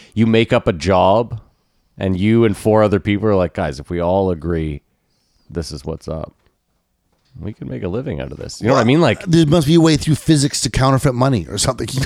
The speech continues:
Speaker 2: <laughs> You know what I mean? Not yet, but there will be.
Speaker 1: I don't know.
Speaker 2: But th-, again, there's appeal. There's physicists that are just, it's too far out there.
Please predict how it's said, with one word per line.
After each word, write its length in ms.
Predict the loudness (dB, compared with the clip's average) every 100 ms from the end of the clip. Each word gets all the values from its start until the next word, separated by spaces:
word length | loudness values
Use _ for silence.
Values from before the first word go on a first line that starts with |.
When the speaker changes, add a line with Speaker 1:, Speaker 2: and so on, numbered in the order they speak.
| -4 -2 0
Speaker 2:
<laughs> 500 | -2 -2 -4 -4 -2
You 140 | 0 2
know 80 | 2
what 100 | 0
I 40 |
mean? 260 | -2 -6 -10 _ _ _ _ -20 -18 -20 _ _ -20 _ _ -20 -18 -16 -18 -16 -4
Not 280 | -2 -2
yet, 280 | -2 -4 -4
but 120 | -6
there 120 | -4 -4
will 140 | -4
be. 220 | -6 -12 -14 _ _ _ -8
Speaker 1:
I 120 | -6
don't 100 | -6
know. 140 | -8 -14 _ _ _ -16
Speaker 2:
But 260 | -4 -2 -2
th-, 220 | -8 -8 -4
again, 500 | -2 2 2 2 0
there's 220 | -2 0
appeal. 420 | 0 2 2 2
There's 300 | 0 -4 -4
physicists 560 | -2 -2 -2 -2 -2 -2
that 140 | -2
are 80 | -2
just, 320 | 0 -4 -4 -10 _ _ _
it's 180 | -12 -10
too 240 | -4 -2
far 260 | -2 -2 0
out 160 | -2 -2
there. 280 | -6 -6